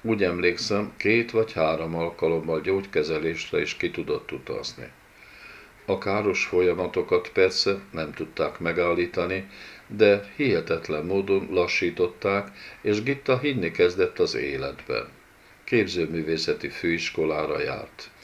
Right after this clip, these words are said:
Vigyázott magára. A fiúkat kerülte, nem bízott bennük, és ezt biztosan tudom, hiszen akkor még szinte naponta találkoztunk.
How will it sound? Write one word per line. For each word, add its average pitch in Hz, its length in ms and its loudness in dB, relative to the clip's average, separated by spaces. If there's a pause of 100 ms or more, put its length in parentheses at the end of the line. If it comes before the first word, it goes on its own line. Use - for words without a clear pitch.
(240)
Vigyázott 73 680 -4
magára. 69 580 -8 (640)
A 110 80 4
fiúkat 127 500 0
kerülte, 78 680 0 (200)
nem 101 240 -4
bízott 76 420 -4
bennük, 92 500 -2 (280)
és - 260 0
ezt - 360 0
biztosan 87 600 -4
tudom, 101 460 0 (280)
hiszen 113 300 0
akkor 113 440 2
még 110 320 2
szinte 127 400 -2
naponta 117 540 -2
találkoztunk. 71 880 -4